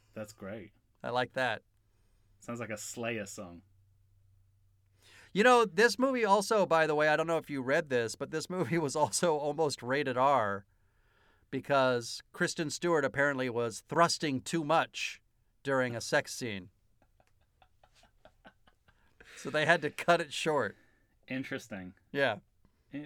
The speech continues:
Speaker 1: very, very interesting. Yes, right up against the line, I suppose. P G thirty,
Speaker 2: Mm-hmm.
Speaker 1: thirty,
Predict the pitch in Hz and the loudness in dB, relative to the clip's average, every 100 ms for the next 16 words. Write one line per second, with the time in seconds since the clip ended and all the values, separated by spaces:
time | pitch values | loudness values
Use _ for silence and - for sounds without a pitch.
0 | 123 117 127 123 101 104 101 117 110 110 | -10 -6 -2 -2 -4 -8 -8 -10 -14 -12
1 | 110 - 98 92 104 127 117 127 151 185 | -16 -14 -16 -16 -16 -16 -12 -4 -2 -2
2 | 175 165 160 - 143 147 156 107 95 92 | -4 -6 -8 -10 -8 -6 -4 -6 -8 -12
3 | - 98 90 90 - _ - 113 131 143 | -14 -12 -12 -16 -20 _ -10 -6 -4 -4
4 | 147 104 104 | -4 -8 -12